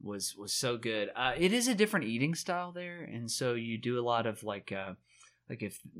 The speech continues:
the two of us were gonna go eat somewhere, we would probably order three or four entrees and then, like, maybe a, a cup of rice, and then these entrees would come out on a Lazy Susan type,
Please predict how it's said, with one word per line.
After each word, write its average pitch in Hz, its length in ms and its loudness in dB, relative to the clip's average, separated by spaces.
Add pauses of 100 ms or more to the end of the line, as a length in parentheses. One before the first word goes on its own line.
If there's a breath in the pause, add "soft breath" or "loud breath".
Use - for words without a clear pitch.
(120)
the 113 100 -4
two 120 200 4
of 101 100 0
us 95 180 -2
were 98 60 -8
gonna 92 160 -8
go 90 160 -8
eat 98 240 -6
somewhere, 92 380 -8
we 92 120 -10
would 90 140 -12
probably 95 280 -8
order 90 480 -8 (300 soft breath)
three 120 200 0
or 104 80 2
four 92 260 -8
entrees 92 720 -4
and 92 160 -6
then, 90 260 -8
like, 87 220 -10
maybe 90 300 -10
a, 85 180 -10 (560)
a 78 220 -10
cup 110 260 -2
of 92 140 -12
rice, 92 600 -2 (340)
and 87 420 -10 (360)
then 95 220 -8
these 92 180 -6
entrees 104 440 -4
would 87 120 -8
come 104 220 -8
out 95 300 -8
on 98 380 -8 (320 loud breath)
a 90 80 -6
Lazy 95 340 -4
Susan 90 580 -4 (720)
type, 87 280 -10